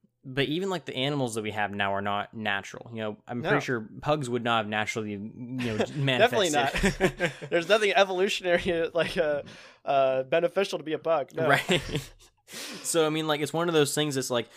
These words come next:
Speaker 1: you know, do we still consider the animals that we, that we love today as, as natural because we've, we've crossbred them to be what we want them to be, you know?
Speaker 2: Yeah.
Speaker 1: And so it's like, there's this, maybe it's not so much that we're drawn to nature because nature is, is sporadic. It's constantly changing. And, and as humans, we don't like change very much. We like to, we like to,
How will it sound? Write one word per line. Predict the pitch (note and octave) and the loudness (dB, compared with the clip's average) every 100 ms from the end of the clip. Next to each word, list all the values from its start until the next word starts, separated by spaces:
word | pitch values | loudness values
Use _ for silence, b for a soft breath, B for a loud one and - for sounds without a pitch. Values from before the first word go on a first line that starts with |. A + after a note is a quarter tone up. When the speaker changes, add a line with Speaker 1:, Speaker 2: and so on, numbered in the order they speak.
| B | B
Speaker 1:
you | - | -2
know, | B2+ | 0
do | A#2+ C3+ | 4 4
we | D3 | 4
still | - D#3+ | 2 0
consider | D#3 C#3+ C3+ C#3+ C#3 | 2 -2 2 4 4
the | A#2 A2+ | 2 0
animals | C#3+ D3+ A#2+ G#2+ | 0 -2 -4 -4
that | A2 G#2+ | -4 -4
we, | A2 G#2+ G#2 | -2 -4 -4
that | A2+ | -4
we | A2 G#2 G#2 - | -4 -4 -8 -6
love | A2+ A2+ A2 | -2 -2 -2
today | A#2 G#2 G2 | -6 -4 -4
as, | F#2+ | -6
as | G2+ A2+ | -6 -6
natural | G#2 G2+ G2+ - G#2 | -4 -4 -6 -8 -10
because | G#2 A2+ G#2+ | -6 -6 -6
we've, | A2 A2 G2+ | -8 -8 -8
we've | A#2+ A2 | -10 -10
crossbred | - A#2+ B2 - A2 | -2 0 0 -2 -4
them | G#2+ | -4
to | - | -6
be | A2+ | -6
what | G#2+ G#2 | -4 -6
we | A2 | -6
want | G#2+ G#2 G#2+ | -6 -8 -8
them | G#2 | -12
to | G2 G2 | -14 -14
be, | F2+ - - b b b _ | -14 -16 -20 b b b _
you | G#2+ | -6
know? | G2+ | -4
Speaker 2:
Yeah. | A2+ - _ D3 | -6 -8 _ -6
Speaker 1:
And | B2 | -2
so | C#3 | 0
it's | C3 C3 | 0 0
like, | B2 | -4
there's | C#3+ B2+ C3 | -4 -2 -2
this, | B2+ - B B B | -4 -8 B B B
maybe | - D#3 G3+ | -2 0 0
it's | G#3+ - | -2 -2
not | D3 C3+ | -2 -2
so | D3 | -2
much | C3+ C3+ | -2 -2
that | |
we're | A#2 A#2 | -2 -2
drawn | G#2+ A2+ A2+ | 0 0 0
to | A2 G#2 | -2 -6
nature | G2+ G#2 B2 - E3+ F3+ - | -4 -4 -4 -2 -2 -2 -4
because | B2 C3 A#2 | -2 0 2
nature | B2 B2+ C3 A2+ | 2 2 2 2
is, | A2 G2+ - | 2 0 -4
is | A#2 G#2+ G2 | -4 -2 -2
sporadic. | - - B2 C3+ D#2+ F2 | -4 -2 2 2 0 -8
It's | G#2+ | -12
constantly | - A#2+ A2+ G#2+ | -4 -4 -2 -6
changing. | G2 C3+ B2 A2 | -4 -2 -2 -2
And, | G#2 G#2 | -4 -4
and | A2 | 0
as | G#2+ G#2 | 2 0
humans, | D3 D3 A#2+ | -2 -2 -2
we | A#2 | 0
don't | B2 G2+ | 0 0
like | A2+ A2 | -4 -4
change | - B2+ A2 | -4 -4 -4
very | G#2 | -8
much. | F#2+ G#2 A2 | -8 -8 -4
We | |
like | A2 A2+ | -4 -4
to, | - A#2+ - | -6 -6 0
we | C3 | -2
like | |
to, | C3+ | -2